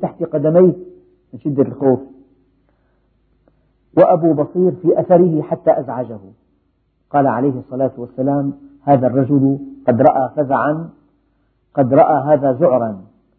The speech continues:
فلما انتهى إلى النبي عليه الصلاة والسلام وهو جالس في المسجد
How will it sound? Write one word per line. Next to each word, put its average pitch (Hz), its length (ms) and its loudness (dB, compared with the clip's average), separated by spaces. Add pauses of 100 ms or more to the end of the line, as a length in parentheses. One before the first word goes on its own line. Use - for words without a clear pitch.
(320)
فلما 170 280 2
انتهى 131 320 -6
إلى 120 180 -10
النبي 117 520 -8 (500)
عليه 123 280 -4
الصلاة 127 400 -4
والسلام 135 600 -2 (320)
وهو 135 280 2
جالس 139 380 2
في 123 200 -6
المسجد 151 560 0